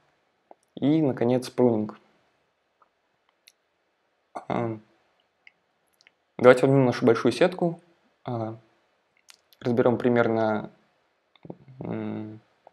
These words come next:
fully connected сетки и с-, скажем, что н-, не все соединения между нейронами одинаково важны. И предположим, что мы каким-то образом можем удалить некоторые соединения, и при этом сетка не сильно потеряет в качестве.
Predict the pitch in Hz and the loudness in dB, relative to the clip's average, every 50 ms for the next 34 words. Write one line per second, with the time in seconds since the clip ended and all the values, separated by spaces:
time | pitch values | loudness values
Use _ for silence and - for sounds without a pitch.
0 | _ _ _ _ _ _ _ _ _ _ _ _ _ - - - - 127 120 120 | _ _ _ _ _ _ _ _ _ _ _ _ _ -20 -20 -6 -2 -2 -2 0
1 | 127 117 117 113 110 - - 104 - - - _ - - - 143 151 151 - 156 | 0 -2 -2 -2 -4 -6 -10 -10 -10 -16 -20 _ -16 -6 -4 -4 -4 -4 -6 -10
2 | 151 147 - _ _ _ _ _ _ _ _ _ _ _ _ _ _ _ - - | -12 -12 -14 _ _ _ _ _ _ _ _ _ _ _ _ _ _ _ -4 -2
3 | 131 139 147 143 123 - - - 123 - - - - - - 123 127 123 123 117 | -2 0 0 0 -2 -2 -6 -8 -10 -10 -10 -10 -10 0 2 2 4 4 2 -2
4 | - - - 127 120 113 113 110 - - - _ 127 123 - - 120 123 123 123 | -4 -2 0 2 2 4 2 0 -2 -6 -8 _ -2 -2 0 2 2 0 0 0
5 | - - - 127 120 113 110 - - - _ _ _ _ _ - _ _ _ _ | -4 -4 -2 0 0 0 0 -2 -8 -14 _ _ _ _ _ -20 _ _ _ _
6 | _ _ _ _ _ _ _ _ _ _ _ _ _ _ _ _ _ _ _ _ | _ _ _ _ _ _ _ _ _ _ _ _ _ _ _ _ _ _ _ _
7 | _ _ _ _ _ _ _ - - 123 117 127 127 123 117 117 113 113 113 117 | _ _ _ _ _ _ _ -8 -6 -2 0 2 2 2 2 0 -2 -2 -4 -4
8 | 110 113 120 139 156 170 151 127 117 110 117 113 117 110 - 113 110 113 113 110 | -2 0 0 0 2 0 0 0 -2 -2 -2 -4 -4 -4 -4 -4 -4 -4 -4 -4
9 | 107 107 107 107 - _ _ _ _ _ _ _ - - 127 127 127 - - - | -6 -6 -6 -8 -12 _ _ _ _ _ _ _ -4 0 0 0 0 0 -2 2
10 | - - 123 156 156 135 131 - - 120 120 120 - - - 117 120 123 127 123 | 2 4 4 4 2 -2 -6 -4 0 2 2 2 2 0 -2 -2 0 2 2 0
11 | 120 123 - - - 117 - 120 107 - 147 131 123 117 120 123 117 120 110 113 | 0 -4 -8 -8 -8 -2 -2 0 0 0 0 0 0 0 2 0 0 0 -2 0
12 | 117 117 117 120 123 117 - - - _ _ _ _ _ _ _ 120 117 - - | 0 2 2 2 0 -2 -6 -14 -20 _ _ _ _ _ _ _ -4 -4 -4 -4
13 | - - 120 - - 113 117 127 143 180 196 175 165 156 139 - - - 127 117 | -10 -10 -8 -4 -2 0 0 2 0 2 2 2 2 0 0 -2 -2 -2 -2 0
14 | - 123 127 123 127 120 110 110 - 127 123 - - 117 113 117 113 110 - 127 | 0 2 0 0 2 0 -6 -2 -2 -2 -2 -2 -4 -2 -2 -2 -2 -2 -2 -2
15 | 127 110 - - - 113 - 110 - - - 113 107 - - - - | -2 -4 -6 -6 -6 -4 -4 -4 -6 -4 -6 -6 -6 -6 -12 -16 -20